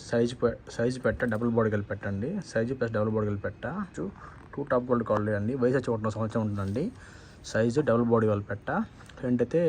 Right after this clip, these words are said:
ఒక రెండు కార్లు పెట్టేసిందండి గుడ్లు. పెట్టేసి కొంచెం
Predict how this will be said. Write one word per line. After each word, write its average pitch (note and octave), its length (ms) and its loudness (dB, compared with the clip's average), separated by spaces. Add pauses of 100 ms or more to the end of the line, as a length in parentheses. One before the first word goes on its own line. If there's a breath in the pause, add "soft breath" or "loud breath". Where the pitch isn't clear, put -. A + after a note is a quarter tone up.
(200)
ఒక - 120 -8 (280)
రెండు G#2+ 340 0
కార్లు A2+ 260 2
పెట్టేసిందండి G#2+ 640 0
గుడ్లు. A2 220 -2 (760 loud breath)
పెట్టేసి A#2 420 2 (100)
కొంచెం A#2 300 0